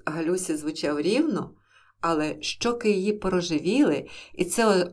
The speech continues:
означало, що вона починає нервуватись. «Вибачте, будь ласка», промимрив хлопчик, уже геть буряковий від сорому,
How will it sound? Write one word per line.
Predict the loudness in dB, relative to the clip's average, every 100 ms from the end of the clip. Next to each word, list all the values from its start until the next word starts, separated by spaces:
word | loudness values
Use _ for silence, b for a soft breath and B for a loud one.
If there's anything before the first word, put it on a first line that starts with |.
| 2
означало, | 2 2 -2 -2 2 6 8 8 6 0 -10
що | -10 -2 -2
вона | -2 -4 -2 -2 -2 -6 b b -2
починає | -2 -2 -6 -4 0 0 0 -2
нервуватись. | 2 2 2 -2 -2 -6 -8 -14 -14 -14 -16 -20 -20 -20 -20 _ _ _ _ _ _ _ -6
«Вибачте, | 0 2 4 0 -2 -4
будь | -4 0
ласка», | 4 4 2 -2 -8 -10
промимрив | -2 0 0 0 0 -2 -6
хлопчик, | -4 -2 -2 -4 -10 -10 -12 -6
уже | -4 -2
геть | 0 -2
буряковий | -2 -4 -4 -4 -4 0 -2
від | -4
сорому, | -8 -4 -2 -2 -6 -12